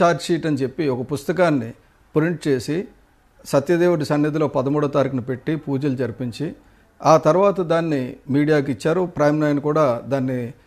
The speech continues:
చక్కగా ప్రజలకి తెలిసేటట్టుగా చేశారు. అదే ప్రతి మజిలీలో కనీసం ఒక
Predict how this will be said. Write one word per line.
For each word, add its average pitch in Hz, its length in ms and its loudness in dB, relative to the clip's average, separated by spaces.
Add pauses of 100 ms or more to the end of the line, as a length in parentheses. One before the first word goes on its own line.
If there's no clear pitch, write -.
(320)
చక్కగా 135 520 2 (200)
ప్రజలకి 147 540 0
తెలిసేటట్టుగా 139 600 -4
చేశారు. 139 520 -2 (400)
అదే 170 520 6 (260)
ప్రతి 185 800 0 (160)
మజిలీలో 160 920 4
కనీసం 196 420 2
ఒక 151 420 2